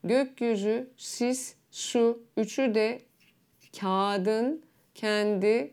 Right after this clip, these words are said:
olasılıklarından türüyor. Yani,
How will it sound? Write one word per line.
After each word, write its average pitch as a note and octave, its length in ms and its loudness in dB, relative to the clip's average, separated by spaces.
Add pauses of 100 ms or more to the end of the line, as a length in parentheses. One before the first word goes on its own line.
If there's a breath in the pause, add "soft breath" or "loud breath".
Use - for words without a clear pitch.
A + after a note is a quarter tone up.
(180)
olasılıklarından F3+ 1400 2
türüyor. B2 460 0 (1000 soft breath)
Yani, F#3 500 6